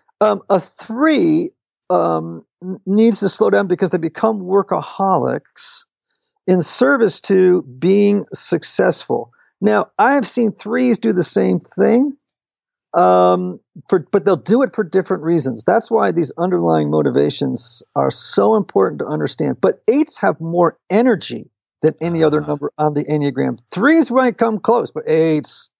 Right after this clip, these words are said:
Speaker 1: you know, Jack Welch, the, the chairman of G E in its most productive years,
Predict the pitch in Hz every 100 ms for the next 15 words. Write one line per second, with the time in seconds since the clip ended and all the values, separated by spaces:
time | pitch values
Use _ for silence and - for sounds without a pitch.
0 | _ _ _ _ _ _ _ _ - 180
1 | 180 143 127 131 - 123 285 302 160 160
2 | 165 - - - - _ 151 156 156 147
3 | 147 - 147 143 131 - _ _ _ -
4 | - 208 196 151 117 - 156 175 147 127
5 | 127 123 127 - 147 135 - 139 151 147
6 | - 131 135 131 120